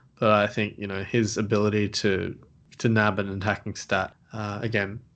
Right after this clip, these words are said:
he's got a high ceiling, and yeah, he's one of those guys that I don't think I would want to, to run without. Uh, I guess you could put Fonua Blake in that same basket 'cause he's looking like a very similar player at the moment,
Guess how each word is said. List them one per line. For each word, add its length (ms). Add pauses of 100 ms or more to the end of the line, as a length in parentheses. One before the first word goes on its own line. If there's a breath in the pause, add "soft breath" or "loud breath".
he's 160
got 120
a 60
high 180
ceiling, 540 (200)
and 520 (340)
yeah, 160
he's 180
one 140
of 60
those 140
guys 320
that 100
I 60
don't 220
think 220
I 80
would 200
want 280 (320 loud breath)
to, 180
to 160
run 200
without. 500 (560 loud breath)
Uh, 60
I 100
guess 200
you 60
could 180
put 220
Fonua 320
Blake 300
in 80
that 160
same 400
basket 520
'cause 200
he's 320
looking 280
like 200
a 20
very 220
similar 400
player 280
at 140
the 80
moment, 360